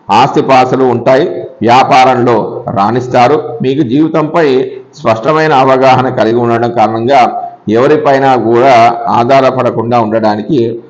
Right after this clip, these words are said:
వృద్ధాప్యంలోనే రక్షణలు, ధనాన్ని వీరు దాచుకుంటారు. వీరు ఏ పని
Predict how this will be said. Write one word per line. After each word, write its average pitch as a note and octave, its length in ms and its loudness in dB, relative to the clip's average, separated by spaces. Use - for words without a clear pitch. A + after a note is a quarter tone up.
వృద్ధాప్యంలోనే C#3 1000 0
రక్షణలు, C3+ 880 0
ధనాన్ని A#2+ 480 0
వీరు A#2+ 380 0
దాచుకుంటారు. A2 960 -2
వీరు C3+ 640 0
ఏ C#3+ 240 4
పని D#3 260 0